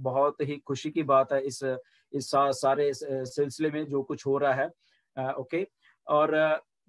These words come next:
जैसे जैसे time बढ़ता जा रहा है, हम लोग उस, उस बुलंदियों की तरफ जाते जा रहे हैं। And, uh, definitely बहुत कुछ ऐसा, बहुत कुछ बढ़िया हो रहा है जो कि आने वाले दिनों में आपको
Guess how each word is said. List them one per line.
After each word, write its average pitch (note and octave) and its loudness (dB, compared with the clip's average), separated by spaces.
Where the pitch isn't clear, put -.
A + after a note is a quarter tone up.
जैसे E3 2
जैसे F#3+ 2
time D#3+ 2
बढ़ता D#3 2
जा D#3+ 4
रहा E3+ 4
है, F3+ 2
हम D#3 -2
लोग D#3+ -2
उस, D#3+ -2
उस D#3+ -6
बुलंदियों D3 -4
की D#3+ -8
तरफ D3+ -4
जाते C3 -2
जा D3 2
रहे C#3+ -2
हैं। D#3+ -10
And, C#3 -2
uh, C#3+ 2
definitely D#3+ 0
बहुत C3+ 0
कुछ D#3+ -6
ऐसा, C#3+ -2
बहुत C3 -4
कुछ - -8
बढ़िया D3 0
हो C3+ -2
रहा C#3+ 2
है D3 -4
जो C#3 0
कि D3+ -4
आने C#3+ -2
वाले D3 0
दिनों C#3+ -8
में C#3+ -8
आपको E3+ -4